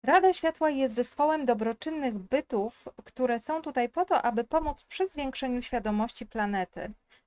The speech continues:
Są tutaj w celu pomocy twojej duszy, spełnienia jej misji i wskazywania ci drogi na każdym etapie. Natomiast z uwagi na fakt, że żyjemy w świecie, w którym rządzi wolna wola, nie mogą pomóc ci bez twojej zgody.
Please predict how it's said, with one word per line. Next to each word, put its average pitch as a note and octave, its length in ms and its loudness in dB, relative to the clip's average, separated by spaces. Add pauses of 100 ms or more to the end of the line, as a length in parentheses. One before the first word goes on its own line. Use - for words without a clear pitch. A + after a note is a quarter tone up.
Są E4+ 220 0
tutaj C#4 260 0
w - 60 -16
celu C#4 300 0
pomocy B3 400 -4
twojej A3 280 -6
duszy, C4+ 280 -8
spełnienia A#3 540 -4
jej G3 200 -2
misji C4+ 520 -8
i B3 40 -8
wskazywania B3+ 880 -2
ci G#3+ 160 -14
drogi A3 320 -2
na G#3 140 0
każdym G#3 440 -4
etapie. G3+ 540 -6 (380)
Natomiast F#4+ 400 -2
z - 40 -4
uwagi D#4 340 2
na C4+ 140 -2
fakt, A#3+ 380 2
że A3+ 200 -4
żyjemy C4+ 400 -2
w - 60 -18
świecie, C4+ 640 -6
w - 100 -20
którym C4 580 -2
rządzi C4+ 500 -2
wolna B3 340 0
wola, G#3 380 0 (340)
nie B3 120 0
mogą F4 320 2
pomóc C4 380 -4
ci - 140 -12
bez A#3 180 -6
twojej G#3 320 -4
zgody. F#3 480 -4